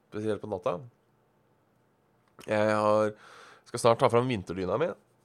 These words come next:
som er så umenneskelig digg. Jeg har vurdert om jeg skal spare til oktober,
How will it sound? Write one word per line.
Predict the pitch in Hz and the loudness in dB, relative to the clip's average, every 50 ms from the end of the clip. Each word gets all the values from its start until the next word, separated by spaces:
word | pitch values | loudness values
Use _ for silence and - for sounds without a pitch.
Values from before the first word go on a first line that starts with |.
| _ _ _ _ _ _ _ _ _ _ _ _ _ _ _ _ _ - | _ _ _ _ _ _ _ _ _ _ _ _ _ _ _ _ _ -8
som | - 117 | -6 -4
er | - - 104 104 107 - - - - _ _ | -2 0 2 2 2 2 0 -2 -8 _ _
så | - - - - 82 90 101 - - - | -10 -6 -4 -2 -2 -2 -2 -4 -6 -8
umenneskelig | - 101 107 98 90 85 87 - - 117 113 | -6 -2 -2 -2 -2 -2 -4 -6 -6 -6 -4
digg. | 127 147 190 185 165 143 - _ _ _ - - - - - - - - | -4 -6 -6 -8 -12 -18 -20 _ _ _ -20 -20 -20 -18 -20 -10 -2 2
Jeg | 113 | 4
har | 117 127 120 | 6 6 6
vurdert | 95 135 131 127 117 113 | 4 4 4 4 4 4
om | 117 123 | 4 0
jeg | 123 123 | 0 0
skal | 147 131 | 0 -2
spare | - - - - 135 123 113 101 90 87 92 110 | -2 -2 -2 0 0 0 0 0 -2 -2 -4 -4
til | 110 - - 110 101 98 | -6 -6 -8 -8 -4 -4
oktober, | 113 110 - - 101 92 90 98 127 139 131 | -6 -6 -6 -4 -4 -2 -2 0 2 0 0